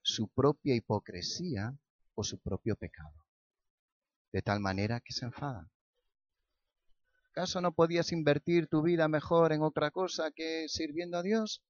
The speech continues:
Hombre, ocúpate de otras cosas. Ah, ¿ya vas de nuevo al culto? Shh, ¿qué? ¿Estás todo el día metido en el culto? Oh, ¿ya vas de nuevo a estudiar la Biblia? Hombre, léete otras cosas.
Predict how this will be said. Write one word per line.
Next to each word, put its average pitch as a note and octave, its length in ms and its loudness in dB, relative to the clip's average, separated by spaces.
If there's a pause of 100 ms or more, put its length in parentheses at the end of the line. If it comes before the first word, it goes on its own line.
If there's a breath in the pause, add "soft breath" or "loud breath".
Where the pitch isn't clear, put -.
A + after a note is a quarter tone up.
(280)
Hombre, F#3+ 300 2
ocúpate G#3+ 500 2
de F3+ 140 2
otras B2 320 -4
cosas. G3 400 -2 (220)
Ah, G#3+ 160 -4
¿ya E3+ 100 4
vas G#3+ 160 4
de A#3 100 2
nuevo A#3 200 4
al A3+ 100 2
culto? D3+ 480 2
Shh, - 220 -6 (360)
¿qué? D#3+ 460 0 (200)
¿Estás F#2+ 200 -4
todo G#3+ 160 4
el A3 60 0
día E3+ 160 6
metido A#2+ 380 2
en F#2 60 -4
el F2 60 -8
culto? F3 520 0 (320)
Oh, A#3 180 2
¿ya G3+ 140 4
vas G#3+ 160 4
de A3 120 2
nuevo A3 520 4
a F#3 60 4
estudiar A3 380 4
la A3 120 8
Biblia? A3+ 280 0
Hombre, D3 440 0 (280)
léete D3 460 8
otras G#2+ 320 2
cosas. G#3 720 0